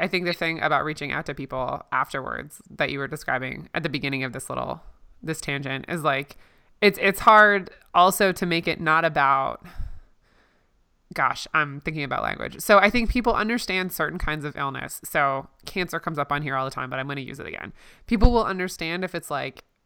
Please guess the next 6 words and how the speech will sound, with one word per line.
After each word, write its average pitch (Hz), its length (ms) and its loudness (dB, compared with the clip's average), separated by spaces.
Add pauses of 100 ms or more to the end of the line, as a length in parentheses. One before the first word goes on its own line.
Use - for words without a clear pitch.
(500)
the 160 100 -8
time 214 340 0
period 202 400 2
is 185 80 -2
mysterious 170 880 -4
and 139 400 -6